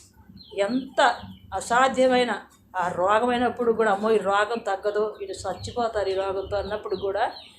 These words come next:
దైవజనులు చెప్పినట్టు, చెప్పింది చెప్పినట్లుగా విశ్వాసంతో నమ్మితే ఖచ్చితంగా కార్యాలు జరుగుతాయి. నయమాను కనుక రౌద్రుడైనప్పుడు పనివాడు చెప్పకుండా ఉంటే వెనక్కి వెళ్ళిపోతే ఆ కుష్టి అలానే ఉండేది.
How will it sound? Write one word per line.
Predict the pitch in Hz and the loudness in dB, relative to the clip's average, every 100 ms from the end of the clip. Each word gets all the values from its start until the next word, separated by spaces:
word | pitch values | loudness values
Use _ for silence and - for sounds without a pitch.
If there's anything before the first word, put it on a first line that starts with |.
| - - - - | -20 -20 -20 0
దైవజనులు | 226 233 285 269 294 285 | 2 4 2 0 0 0
చెప్పినట్టు, | 277 214 - 247 240 254 | -2 -4 -2 -2 -2 0
చెప్పింది | 233 214 226 220 269 254 | 0 2 -2 -2 -4 -2
చెప్పినట్లుగా | 214 214 214 202 202 190 | -2 -2 -4 -4 -2 -2
విశ్వాసంతో | 185 - 233 247 254 220 220 | -4 2 4 4 2 -2 -4
నమ్మితే | 202 202 226 269 302 220 185 220 | -4 -4 -2 2 4 4 0 -4
ఖచ్చితంగా | 208 269 254 | -2 -4 -2
కార్యాలు | 208 196 185 180 | -2 0 0 -2
జరుగుతాయి. | 175 175 175 - - - - | -4 -6 -12 -16 -20 -20 -6
నయమాను | 202 220 262 254 | -2 2 4 4
కనుక | 254 240 | 2 0
రౌద్రుడైనప్పుడు | 233 208 214 226 233 226 220 208 220 | 0 2 2 0 0 0 0 -4 -4
పనివాడు | 202 196 208 233 208 | -4 -2 2 2 2
చెప్పకుండా | 185 214 214 214 | -4 -4 -4 -4
ఉంటే | 208 254 285 208 - - - - | -2 2 2 2 -4 -18 -14 -2
వెనక్కి | 202 226 262 | -2 0 2
వెళ్ళిపోతే | 247 220 226 285 | 0 2 0 2
ఆ | |
కుష్టి | 254 233 233 247 | 0 -2 0 2
అలానే | 226 247 226 | 6 4 4
ఉండేది. | 185 175 170 - | -2 -2 -4 -6